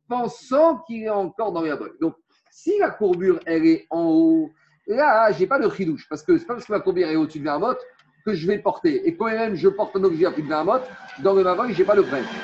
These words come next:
Mais quand il se trouve la courbure en dehors du maboy, il y a un risque,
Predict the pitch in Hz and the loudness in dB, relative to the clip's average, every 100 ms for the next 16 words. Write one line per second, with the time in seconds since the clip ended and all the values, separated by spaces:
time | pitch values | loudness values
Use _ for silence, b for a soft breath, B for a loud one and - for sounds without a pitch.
0 | - 143 170 247 285 - 214 - 226 196 | -8 -2 0 2 0 0 -8 -8 -8 -4
1 | 175 - 165 156 135 143 143 143 208 320 | -4 -2 0 0 0 -4 -4 0 0 0
2 | 208 151 160 175 160 160 170 160 202 247 | -2 -4 0 0 0 0 -2 -4 -6 -8
3 | - | -10